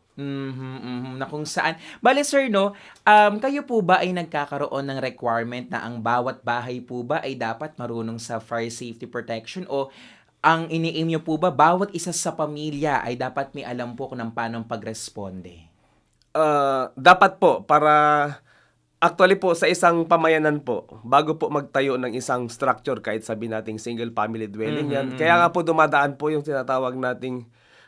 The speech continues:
Speaker 2: pag-, pag-, papa-, pagkukuha ng permit bago maitayo yung isang structure.
Speaker 1: Mhm, mhm.
Speaker 2: So, mahalaga po yung pagplaplano,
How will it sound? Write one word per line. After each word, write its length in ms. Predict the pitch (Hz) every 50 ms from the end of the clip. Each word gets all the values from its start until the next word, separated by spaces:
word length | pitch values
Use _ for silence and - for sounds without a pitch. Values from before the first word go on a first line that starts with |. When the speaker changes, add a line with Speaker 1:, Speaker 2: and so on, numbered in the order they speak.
| _ _ _
Speaker 2:
pag-, 240 | - 127 127 117 - _
pag-, 240 | - 143 139 120 - _
papa-, 400 | _ - 143 139 - 147 139 -
pagkukuha 600 | - - 156 147 - 156 - 170 165 151 156 156 151
ng 120 | 151 147 151
permit 440 | - 123 120 123 147 156 123 - - -
bago 320 | 104 117 117 117 113 120
maitayo 500 | 127 123 107 120 117 131 123 131 131 127
yung 80 | 117 123
isang 200 | 120 127 117 123
structure. 720 | 117 - - 156 175 - - 151 160 160 151 151 156 160
Speaker 1:
Mhm, 180 | 147 147 147 156 180 185 190
mhm. 240 | - 151 151 151 151
Speaker 2:
So, 440 | 139 - - 156 151 147 147 147 147
mahalaga 500 | 147 151 151 160 160 160 165 151 160 160
po 260 | 160 180 180 - -
yung 280 | 139 143 143 139 139 139
pagplaplano, 920 | - 165 160 151 - - 165 156 - 147 123 113 117 127 139 131 120 110